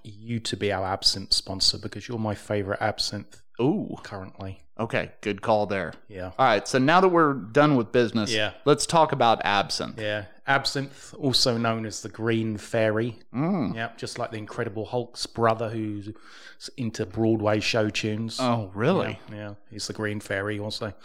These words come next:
Speaker 2: It's too bad he doesn't have that many appearances in the movies and
Speaker 1: Yeah.
Speaker 2: everything.
Speaker 1: Well, they're a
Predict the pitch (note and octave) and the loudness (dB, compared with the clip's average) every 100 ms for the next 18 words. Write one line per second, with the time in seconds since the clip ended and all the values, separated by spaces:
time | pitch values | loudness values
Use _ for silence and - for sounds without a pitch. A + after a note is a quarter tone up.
0 | - - - - C#4+ - D#3 A#2+ B2 A#2+ | -4 0 0 0 0 4 4 4 2 2
1 | G2+ F#2 F#2+ G#2+ G#2 G2+ G2 G#2 G2+ F#2+ | 2 0 -2 2 2 0 0 2 4 2
2 | G#2+ G#2 G2+ F#2 - G#2 G#2+ G2 G#2 F#2 | 0 0 0 -2 -4 -4 -2 -2 -4 -4
3 | G2+ F2 F2+ F#2 F#2 F#2 F#2 F#2 G#2+ G#2 | -4 -4 -4 -4 -6 -8 -6 -4 -2 -2
4 | G2+ F2+ F#2 - - G#2+ F#2 F#2 G2+ F#2+ | -4 -6 -8 -12 -14 -4 -2 0 -2 -4